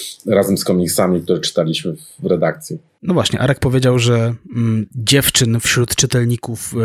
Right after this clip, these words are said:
Speaker 2: e, było niewiele. No my tutaj, prawda, zadajemy kłam temu stwierdzeniu, bo już mieliśmy dwie gościnie i będzie jeszcze trzecia w tym odcinku. Natomiast, e, też, e,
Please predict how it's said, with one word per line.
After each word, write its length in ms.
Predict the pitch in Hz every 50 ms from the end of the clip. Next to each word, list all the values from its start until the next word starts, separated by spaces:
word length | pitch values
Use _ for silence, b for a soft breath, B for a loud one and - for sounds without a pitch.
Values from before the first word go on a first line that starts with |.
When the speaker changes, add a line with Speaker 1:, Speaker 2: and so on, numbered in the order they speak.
| 110 110
Speaker 2:
e, 40 | 107
było 280 | 107 123 120 117 117
niewiele. 440 | 113 113 110 107 98 95 104 135 151
No 100 | 143 123
my 80 | 120 120
tutaj, 320 | - 139 - 123 120 113
prawda, 300 | - 123 117 120 123 120
zadajemy 520 | 113 123 117 120 123 127 131 135 131 135
kłam 480 | - - - 131 139 151 147 143 139 131
temu 220 | - 131 127 131
stwierdzeniu, 520 | - - - 139 127 117 123 123 131 131 123
bo 100 | 120 120
już 220 | 123 127 - -
mieliśmy 360 | 127 110 117 110 - 127 117
dwie 180 | 110 117 127 123
gościnie 400 | 120 120 - - - 135 127 123
i 80 | 117 110
będzie 220 | 120 120 117 117
jeszcze 220 | 113 - - 117
trzecia 280 | - - 262 226 185 143
w 20 |
tym 140 | - - 131
odcinku. 420 | 123 - - 135 147 - 214 226 B B B B B B B B B B -
Natomiast, 560 | 135 139 - 160 151 151 151 143 - - 165
e, 400 | 151 135 135 135 135 135 131 123 -
też, 360 | - 147 147 - - - -
e, 480 | 143 135 127 127 123 123 123 123 123